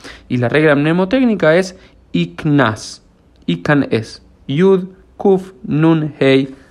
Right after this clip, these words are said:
Zain. Y como estamos hablando de la Abdalá, un detalle interesante de la Abdalá que aparece en una historia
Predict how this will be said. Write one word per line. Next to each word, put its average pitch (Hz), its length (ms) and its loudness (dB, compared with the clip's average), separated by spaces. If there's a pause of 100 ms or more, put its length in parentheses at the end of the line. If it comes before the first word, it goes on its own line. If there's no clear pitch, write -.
(180)
Zain. 117 500 -2 (1900)
Y - 60 -20
como 120 160 0
estamos 156 300 0
hablando 131 260 2
de 117 80 2
la 113 80 2
Abdalá, 120 600 0
un 127 120 -4
detalle 123 320 -4
interesante 120 680 -4 (380)
de 120 160 0
la 110 220 4
Abdalá 110 580 2
que 107 320 -6
aparece 113 680 0
en 110 100 -2
una 120 160 -4
historia 123 560 -2